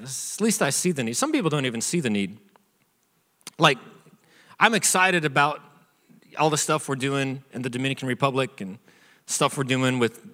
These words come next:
bus benches in our city, and that's just some of it. We're even doing more stuff than that, but all of that's great, and I love it if you're excited about that, but it, it's,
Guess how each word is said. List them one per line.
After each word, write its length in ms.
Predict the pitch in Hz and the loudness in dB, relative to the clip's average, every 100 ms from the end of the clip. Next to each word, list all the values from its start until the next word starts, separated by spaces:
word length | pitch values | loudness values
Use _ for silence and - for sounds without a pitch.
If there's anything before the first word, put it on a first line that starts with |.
| 110 | -2
bus 240 | 139 135 | 0 0
benches 360 | - 139 135 123 | -2 -4 -4 -4
in 80 | 113 | -4
our 80 | 110 | -4
city, 320 | - 151 135 | -2 0 0
and 100 | 139 | -2
that's 180 | 170 - | -4 -4
just 200 | 117 - | -6 -4
some 200 | 117 117 | -2 0
of 120 | 92 | -2
it. 60 | |
We're 160 | 92 127 | -2 -2
even 220 | 143 107 | 0 0
doing 200 | 98 98 | 0 2
more 180 | 101 101 | 2 0
stuff 280 | - 98 - | -2 -6 -4
than 140 | 95 | -2
that, 320 | 117 120 101 | 0 0 -2
but 220 | 104 98 - - - - - - | -4 -4 -8 -20 -20 -20 -14 2
all 200 | 233 226 | 6 6
of 60 | |
that's 200 | 165 156 | 6 4
great, 380 | 113 131 156 151 | 2 4 4 4
and 380 | - - - 151 | -2 -18 -2 0
I 40 | |
love 240 | 170 165 151 | 2 2 0
it 60 | |
if 80 | 131 | -2
you're 100 | 135 | -2
excited 260 | 123 - 156 | -2 -4 -4
about 220 | 143 131 | -4 -2
that, 180 | 135 120 | -2 -2
but 140 | 131 117 | -4 -4
it, 260 | 156 143 | -6 -6
it's, 400 | - 160 - - | -4 -4 -4 -10